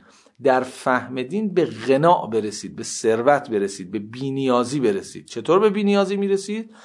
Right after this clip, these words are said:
وقتی که شب و روز مشغول فرمایشات اهل بیت باشید. ما چنین علمایی می‌خواهیم، عالمی که ما نیاز داریم اینطور عالمی است، در حوزه‌های مختلف با دقت، با حوصله، با تتبع و تفحص فراوان،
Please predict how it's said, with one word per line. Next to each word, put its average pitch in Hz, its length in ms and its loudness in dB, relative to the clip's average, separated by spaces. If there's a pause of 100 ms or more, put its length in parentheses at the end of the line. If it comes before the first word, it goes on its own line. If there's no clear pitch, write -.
(300)
وقتی 160 280 0
که 226 160 -4
شب 131 360 -2
و 135 80 2
روز 202 340 -2
مشغول 180 400 -4
فرمایشات 123 640 -4
اهل 95 260 -6
بیت 104 200 -6
باشید. - 260 -12
ما 170 100 -6
چنین 123 440 -6
علمایی 117 540 0
می‌خواهیم، 90 600 -16 (520)
عالمی 117 460 2
که 117 120 -10
ما 110 140 -4
نیاز 104 380 -6
داریم 139 240 -4
اینطور 190 400 0
عالمی 92 340 -8
است، - 160 -20
در 98 100 -6
حوزه‌های 139 880 0
مختلف 131 720 -2 (360)
با 190 200 4
دقت، 185 580 -2
با 170 240 0
حوصله، 156 440 -6
با 160 140 -4
تتبع 127 560 -6
و 170 140 -2
تفحص 131 580 -10
فراوان، 135 920 0